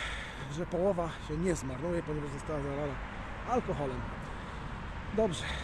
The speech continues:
tak, no bo tak mówię o tym, dlatego że, e, jak nastawiałem te wszystkie nalewki, e, te kilka tygodni temu, to zna-, nagra-, nagrałem materiał, tak żeby zrobić jakiś obszerny vlog na temat, e, nastawiania nalewek. E,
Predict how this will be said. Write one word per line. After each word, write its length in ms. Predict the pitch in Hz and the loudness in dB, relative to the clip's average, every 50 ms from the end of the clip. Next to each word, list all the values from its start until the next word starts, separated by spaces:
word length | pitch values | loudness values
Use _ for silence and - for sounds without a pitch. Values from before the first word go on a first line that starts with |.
| - - - | -2 0 2
tak, 140 | 196 156 - - - - - - 170 160 | 2 2 2 2 0 0 0 0 2 2
no 80 | 175 175 | 2 4
bo 180 | 180 190 180 175 165 151 143 - | 4 4 4 4 2 0 2 2
tak 120 | 190 170 - - 180 175 170 175 185 185 190 | 2 2 2 0 0 0 2 0 0 0 0
mówię 240 | 196 185 196 196 214 | 4 6 8 8 8
o 40 | |
tym, 180 | 214 - 220 190 | 8 4 2 4
dlatego 360 | 180 175 - 175 180 180 180 | 2 2 2 4 4 4 4
że, 120 | 160 170 170 | 4 2 2
e, 880 | - - - - - - - - - - - - - - 151 151 156 156 | 2 0 -2 -4 -4 -4 -2 -2 -2 -2 -2 -2 0 2 2 2 2 2
jak 160 | 147 - - | 2 0 0
nastawiałem 600 | 165 160 - - 170 147 190 196 175 170 165 151 | 0 0 0 0 0 2 4 4 4 4 4 2
te 100 | - 147 | 0 -2
wszystkie 320 | - 143 - - - 160 | -2 -2 -2 -2 0 0
nalewki, 420 | 151 147 147 151 135 - - - 180 | 0 2 2 0 0 -2 -2 0 0
e, 60 | 190 - - - - - - - - - - - - - - - - - 190 170 147 139 135 | 0 -2 -2 -6 -6 -6 -6 -6 -6 -6 -4 -2 -2 -2 -2 -2 -4 -4 -4 -2 -2 -2 -2
te 80 | - 147 | -2 -2
kilka 260 | - 165 156 180 165 | -2 0 0 2 2
tygodni 380 | - 170 156 165 156 143 156 139 | 2 2 4 4 4 4 2 2
temu, 260 | - 147 156 175 180 | 0 0 0 0 0
to 100 | 170 165 | 0 2
zna-, 280 | 165 175 160 160 175 | 2 2 2 2 2
nagra-, 280 | 175 170 160 165 180 165 | 0 0 0 0 0 2
nagrałem 340 | 165 156 170 180 170 170 165 | 2 4 4 4 4 4 4
materiał, 520 | 160 156 - 165 165 160 165 165 185 190 190 - - - - - - - - - - - - - - - | 2 4 6 6 6 8 8 6 6 6 4 2 -2 -4 -4 -2 -2 -2 -2 -2 -4 -4 -6 -6 -2 -2
tak 100 | 160 147 | 0 0
żeby 180 | 151 165 165 | 2 2 2
zrobić 360 | 165 170 170 165 160 147 - - | 4 4 4 4 4 0 -2 -4
jakiś 220 | - - 127 143 | -4 -2 -2 -2
obszerny 540 | 170 - - - 196 196 170 156 156 151 143 - - - - - - - - - - - - - - - - - - 123 139 | -2 0 4 6 6 6 6 4 2 0 0 -2 -2 -4 -4 -4 -6 -4 -4 -4 -4 -4 -4 -4 -4 -4 -4 -4 -2 2 6
vlog 440 | 180 185 180 160 160 196 208 - - | 8 8 8 10 8 8 6 4 2
na 80 | 160 | 2
temat, 400 | 147 165 165 160 160 156 - - - - - - - - - - 151 147 143 147 | 4 4 4 4 4 2 2 0 0 -2 -2 -2 -2 0 0 2 2 2 2 2
e, 20 | |
nastawiania 460 | 156 151 - - 160 165 170 170 160 | 2 2 2 2 4 4 4 4 4
nalewek. 380 | 156 165 160 160 147 160 196 | 4 6 6 6 8 8 6
E, 20 | - | 4